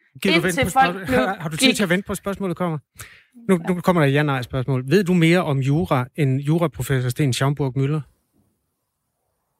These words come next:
Speaker 2: Nej, men jeg ved mere om, øh, civile, øh, holdninger, end han gør.
Speaker 1: Garanteret.
Speaker 2: Og mere om, hvad der foregår i samfundet.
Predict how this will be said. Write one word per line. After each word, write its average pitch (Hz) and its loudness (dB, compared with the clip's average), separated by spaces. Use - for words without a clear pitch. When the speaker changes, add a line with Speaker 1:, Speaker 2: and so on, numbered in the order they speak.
Speaker 2:
Nej, 226 6
men 240 0
jeg 220 4
ved 247 2
mere 240 2
om, 220 -2
øh, 214 -2
civile, 226 0
øh, 208 -2
holdninger, 226 -2
end 214 -4
han 214 -4
gør. 220 -8
Speaker 1:
Garanteret. 160 2
Speaker 2:
Og 233 0
mere 254 6
om, 226 2
hvad 226 0
der 220 2
foregår 233 4
i 208 2
samfundet. 196 -2